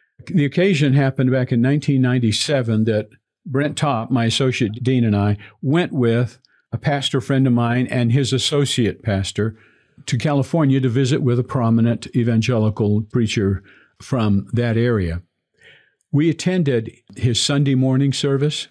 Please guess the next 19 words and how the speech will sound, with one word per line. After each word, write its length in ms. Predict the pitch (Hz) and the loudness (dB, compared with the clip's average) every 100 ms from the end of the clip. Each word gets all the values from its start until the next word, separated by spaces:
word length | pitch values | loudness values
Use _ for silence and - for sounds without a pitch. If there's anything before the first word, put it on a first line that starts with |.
| 113 | -6
Sunday 320 | - 135 127 | -4 -2 0
evening 440 | 123 135 143 135 | 0 0 2 0
service, 400 | 123 135 127 127 | 0 -2 -2 -2
and 80 | - | 0
then 100 | 131 | 2
we 120 | 123 | 2
met 260 | 117 127 147 | 2 2 0
with 200 | 120 107 | -2 -2
him 120 | 117 | -2
to 120 | 110 | -2
talk 320 | 113 131 123 107 | -4 -4 -4 -4
doctrine 540 | 127 139 - 101 107 - - _ | -4 -4 -2 0 -2 -6 -20 _
on 180 | 110 107 | -2 0
Monday. 320 | 113 120 90 | 2 0 0
But 180 | 95 147 | 0 0
on, 240 | 170 165 - - - - | 2 0 -2 -10 -12 -6
on 140 | 143 | -4
Sunday 340 | - 175 190 | -2 0 2
morning, 520 | 196 139 110 123 139 | 2 2 0 0 -2